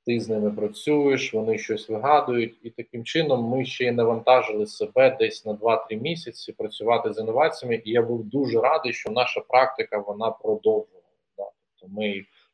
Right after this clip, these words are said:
покращували і покращували її, і зараз вона працює, також ми її покращуємо.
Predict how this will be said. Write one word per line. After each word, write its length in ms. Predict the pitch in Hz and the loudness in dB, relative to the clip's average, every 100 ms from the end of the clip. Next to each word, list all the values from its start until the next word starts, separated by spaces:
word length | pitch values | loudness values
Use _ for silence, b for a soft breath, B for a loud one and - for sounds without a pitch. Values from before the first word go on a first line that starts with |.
| - | -2
покращували 760 | 113 120 113 - - 95 95 | 0 4 4 2 -4 -6 -6
і 40 | 92 | -8
покращували 840 | - - 160 180 - 139 135 127 123 | -10 0 2 2 0 -2 0 0 -2
її, 280 | 117 113 b b b _ | -2 -4 b b b _
і 60 | 110 | -2
зараз 420 | 127 135 123 - | 4 6 4 2
вона 120 | 113 | -4
працює, 520 | 110 110 - 185 165 | -4 -8 -4 0 0
також 360 | 120 107 117 110 | 0 0 0 -2
ми 40 | 101 | -6
її 80 | 101 | -8
покращуємо. 880 | - 151 170 - 127 117 107 104 | -2 2 2 0 -6 -2 -2 -2